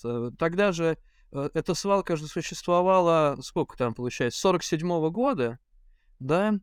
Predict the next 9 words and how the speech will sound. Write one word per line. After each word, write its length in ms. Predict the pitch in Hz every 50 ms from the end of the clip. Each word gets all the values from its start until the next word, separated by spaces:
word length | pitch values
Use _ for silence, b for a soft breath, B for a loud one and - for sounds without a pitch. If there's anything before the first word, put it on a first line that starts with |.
| _ - 139
э, 300 | 135 131 127 127 123 123
вот, 300 | 123 131 135 131 120 - -
по 160 | - 202 208
две 160 | 175 180 175
тысячи 760 | 165 - 202 175 - - 180 165 - - 180 170 156 147 139
по 200 | - - 180 180
две 180 | 165 151 151
тысячи 520 | 143 - 190 185 165 - - 139 - - 156 151 151 151 151 147 143 143 135 131 135 131 127 127 135 131 135 -
семнадцатый. 720 | 135 - - 180 175 156 131 110 107 - - - - - -